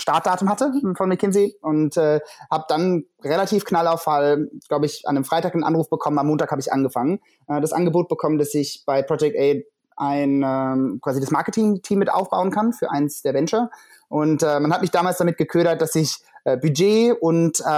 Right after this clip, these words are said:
einen Prominenten bekomme und, äh, die ersten T-V-Spots drehen darf. Und, äh, ich glaub, das war ein Thema, was, muss ich mir mal vorstellen, man kommt frisch aus der Uni, äh, hat eigentlich noch,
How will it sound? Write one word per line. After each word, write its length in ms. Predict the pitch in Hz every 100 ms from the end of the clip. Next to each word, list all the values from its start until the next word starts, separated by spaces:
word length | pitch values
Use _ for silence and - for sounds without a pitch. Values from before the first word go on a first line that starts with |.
| 147
einen 560 | 156 151 151 151 147 - -
Prominenten 400 | 165 160 - 165
bekomme 380 | 147 156 233 170
und, 300 | 165 160 156
äh, 240 | 147 143
die 140 | 143
ersten 200 | 135 143
T-V-Spots 540 | 147 151 143 - 117 -
drehen 220 | 110 110
darf. 300 | 113 185 - -
Und, 380 | 139 135 131 139
äh, 220 | 135 131
ich 360 | - - _
glaub, 120 | 151 135
das 160 | 160
war 140 | 160 156
ein 100 | 156
Thema, 280 | 175 180 165
was, 300 | 156 - - - -
muss 200 | 147 151
ich 60 | 160
mir 60 |
mal 60 | 143
vorstellen, 340 | 170 160 147
man 80 | 135
kommt 160 | 147 -
frisch 160 | 196
aus 100 | 165
der 140 | 151 185
Uni, 360 | 202 196 196 - _ -
äh, 60 | 127 139
hat 180 | 143
eigentlich 240 | 160 165 160
noch, 240 | 151 -